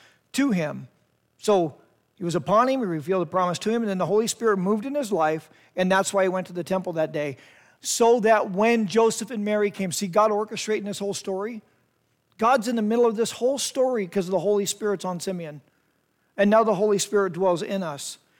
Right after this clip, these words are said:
And I will tell you that the Holy Spirit just told you a minute ago if you're ready to die or not.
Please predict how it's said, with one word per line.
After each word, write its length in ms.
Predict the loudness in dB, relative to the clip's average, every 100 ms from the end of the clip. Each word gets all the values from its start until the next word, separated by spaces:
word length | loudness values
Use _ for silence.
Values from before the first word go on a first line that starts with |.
| _
And 140 | 2 4
I 100 | 4
will 140 | 2
tell 220 | 0 0
you 160 | 2 2
that 100 | 0
the 80 | 0
Holy 240 | 2 0
Spirit 380 | -2 2 2 2
just 220 | 0 -4
told 280 | -2 -2 0
you 140 | 0
a 40 | 0
minute 280 | 0 -2 -4
ago 240 | -4 -2
if 220 | -2 -4
you're 120 | -4
ready 200 | -2 -2
to 100 | -4
die 260 | -2 0 0
or 120 | -2
not. 280 | -10 -14 -18